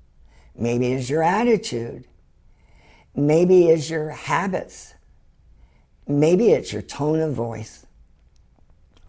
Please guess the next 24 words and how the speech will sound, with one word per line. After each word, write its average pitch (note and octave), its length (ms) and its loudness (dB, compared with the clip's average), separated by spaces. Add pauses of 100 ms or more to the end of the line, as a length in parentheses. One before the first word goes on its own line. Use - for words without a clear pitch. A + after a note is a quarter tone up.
(260)
Have E3+ 180 0
you C4+ 160 2
sought G3+ 400 2
the C#3+ 80 2
Lord C#3+ 440 0
to B2 100 -8
know B2+ 200 -4
what B2+ 320 -6
areas C3+ 680 -2
you've B2+ 440 -6
failed C#3+ 340 0
in D3 140 -6
your C3+ 140 -6
marriage? D#3 560 -8 (1700)
Have G#3 180 0
you A#3 100 6
repented? G#3+ 800 -2 (1000)
Have G3 160 -4
you A#3+ 100 -2
cried B3 320 -2
out D#4 260 2
to E3 100 -4
the C3 100 -4
Lord? B2 420 -10